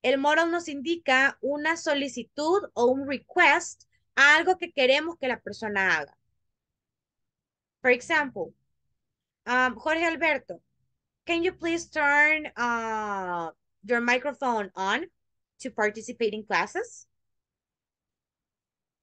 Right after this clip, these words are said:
Or for example, Sandra Elizabeth, would you mind taking note, uh, would you mind please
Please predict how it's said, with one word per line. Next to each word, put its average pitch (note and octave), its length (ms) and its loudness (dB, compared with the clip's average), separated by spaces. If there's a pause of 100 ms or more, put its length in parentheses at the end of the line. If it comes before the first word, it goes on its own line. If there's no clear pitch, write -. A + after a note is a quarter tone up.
(440)
Or B3 140 0
for B3 120 2
example, C#4+ 680 0 (320)
Sandra B3+ 520 4
Elizabeth, B3+ 640 0 (1040)
would D4+ 240 -4
you F#4 160 2
mind D4 480 4
taking C4 440 -2
note, G#3+ 420 0
uh, A#3 220 2
would D#4 200 -2
you F4 140 2
mind C#4+ 460 4
please C#4 480 -4